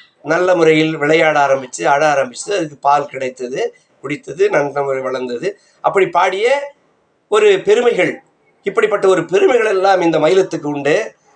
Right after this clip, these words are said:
அதெல்லாம் அன்பர்களே, "மயில்வள்ளி குஞ்செறிவேல் மயில் சேர் வரமயிலும் அலைமேல் சுப்பிரமணியனே", இப்படிப்பட்ட சிறப்புகள் மிகுந்த, இப்படிப்பட்ட ஒரு பெருமைகள் மிகுந்த, நினைத்தாலே முத்தி தரக்கூடிய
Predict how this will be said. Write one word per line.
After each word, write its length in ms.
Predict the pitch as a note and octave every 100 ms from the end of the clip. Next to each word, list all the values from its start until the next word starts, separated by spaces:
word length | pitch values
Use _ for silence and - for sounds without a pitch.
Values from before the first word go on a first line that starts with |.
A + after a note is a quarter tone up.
| _
அதெல்லாம் 380 | E3+ F#3 G3+ F3
அன்பர்களே, 640 | F3 F#3 F#3+ G#3+ D3 - _ - -
"மயில்வள்ளி 500 | G3 G3 G#3 G#3+ A#3
குஞ்செறிவேல் 460 | A3+ G#3 G3+ G3+ G#3
மயில் 200 | F3+ F#3
சேர் 160 | F#3+
வரமயிலும் 400 | F#3 E3+ F#3 F#3
அலைமேல் 320 | F3 E3 E3+ D#3+
சுப்பிரமணியனே", 560 | D#3 C#3+ C#3+ C#3+ C3 - _ -
இப்படிப்பட்ட 460 | F#3+ G#3 G3+ F#3
சிறப்புகள் 460 | - G#3+ A#3+ A#3 G#3
மிகுந்த, 840 | F#3 E3 D3+ D3+ D3 F#3+ G#3+ G#3+ - _ _ _ _
இப்படிப்பட்ட 460 | F#3+ G3+ F#3+ F#3 F#3
ஒரு 140 | D#3+
பெருமைகள் 440 | F#3 A3 A#3 G3
மிகுந்த, 680 | F3+ D#3+ D3+ C#3 D#3+ G3+ - D5 _ _ _ _ _ _ _ _ _ _ _ _ _ _ _ _ _ _ _ _ _ _
நினைத்தாலே 600 | E3+ A3 A3+ A3+ A#3 A3+
முத்தி 400 | G3+ F#3+ G#3 F3 - _ _ _
தரக்கூடிய 880 | E3 F3+ F3+ E3+ D#3 E3 G#3 A3+